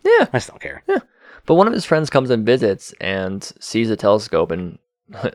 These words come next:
Speaker 1: yeah, Isaac's like, "Yeah, I, I made that. You can check it out, look at it." And the friend's blown away. He's like, "What the fuck, dude?"
Speaker 2: "Bro, I can see a woman two cities over changing."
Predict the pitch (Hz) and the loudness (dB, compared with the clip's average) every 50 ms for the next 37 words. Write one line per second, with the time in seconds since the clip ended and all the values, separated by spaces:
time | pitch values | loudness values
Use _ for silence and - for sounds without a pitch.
0 | - _ _ _ _ _ - - - - - 107 110 95 107 - - 85 90 - | -10 _ _ _ _ _ -12 -10 -10 -6 -4 -4 -4 -4 -4 -4 -4 -4 -4 -4
1 | - 123 127 123 120 120 117 110 117 110 104 - - 113 110 87 80 - 82 92 | -4 -2 -2 -2 -2 -2 -2 -2 -2 0 -2 -4 -6 -4 -4 -4 -6 -4 -4 -4
2 | 73 87 117 117 110 - 95 - - 90 90 78 67 107 110 - 73 71 71 57 | -4 -4 -4 -6 -6 -6 -6 -6 -4 -2 -2 -2 -2 -4 -4 -2 -2 -2 -2 -4
3 | - _ - - _ _ _ - 131 147 143 - - 202 226 196 - - - - | -8 _ -20 -20 _ _ _ -2 0 0 0 0 0 0 0 0 -2 -4 -4 2
4 | 98 117 127 135 135 123 110 104 101 85 78 80 - - 98 - - - - - | 4 6 6 6 6 4 4 4 4 2 2 0 -2 -6 -8 -8 -8 -12 -2 0
5 | - 113 - - _ _ _ - 156 180 214 - - 220 220 190 208 196 170 139 | 0 0 0 -2 _ _ _ 6 6 6 6 2 2 6 8 10 12 12 10 8
6 | - - 147 185 202 - 185 170 143 - - - 190 202 208 196 185 - 139 135 | 8 8 8 8 8 6 4 0 0 -2 -2 0 0 0 2 2 2 4 4 4
7 | 147 175 190 175 151 123 - - - 156 165 170 165 - - 185 170 160 147 131 | 6 6 4 4 4 2 0 4 8 10 10 10 8 6 4 6 6 6 8 8
8 | 147 151 175 170 151 113 - - 143 139 156 165 123 95 80 73 - | 10 10 10 10 8 6 6 6 6 6 6 4 2 2 0 -2 -8